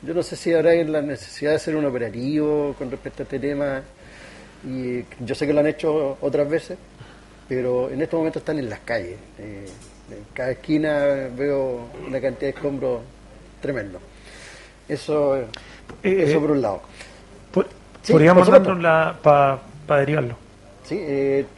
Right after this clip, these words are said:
Speaker 1: yo le envío la foto de
Speaker 2: Ya, vale.
Speaker 1: No se preocupe.
Speaker 2: Gracias, Jano.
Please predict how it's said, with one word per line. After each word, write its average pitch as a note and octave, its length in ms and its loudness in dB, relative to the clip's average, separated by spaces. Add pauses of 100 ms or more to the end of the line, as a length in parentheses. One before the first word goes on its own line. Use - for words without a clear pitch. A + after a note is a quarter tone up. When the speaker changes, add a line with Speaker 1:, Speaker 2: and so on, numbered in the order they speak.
(100)
Speaker 1:
yo E3+ 120 0
le G3 80 0
envío F#3+ 200 2
la G3 120 6
foto G3 340 -2
de C3 220 -6 (720)
Speaker 2:
Ya, A#2+ 180 -8 (100)
vale. C3 180 4
Speaker 1:
No - 40 -12
se D#3+ 80 -2
preocupe. A#2+ 320 -2
Speaker 2:
Gracias, C3 380 0
Jano. C3 160 -8